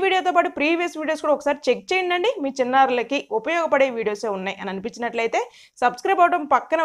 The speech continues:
ఉన్న గంట సింబల్ని క్లిక్ చేసి all అనే ఆప్షన్ సెలెక్ట్ చేసుకోవడం మాత్రం మర్చిపోవద్దు. ఇక మనం వీడియోలోకి వెళ్ళిపోదామా?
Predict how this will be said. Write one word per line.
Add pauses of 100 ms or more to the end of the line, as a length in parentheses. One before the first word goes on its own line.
ఉన్న (100)
గంట
సింబల్ని
క్లిక్
చేసి (100)
all
అనే
ఆప్షన్
సెలెక్ట్
చేసుకోవడం
మాత్రం (220)
మర్చిపోవద్దు.
ఇక
మనం
వీడియోలోకి
వెళ్ళిపోదామా?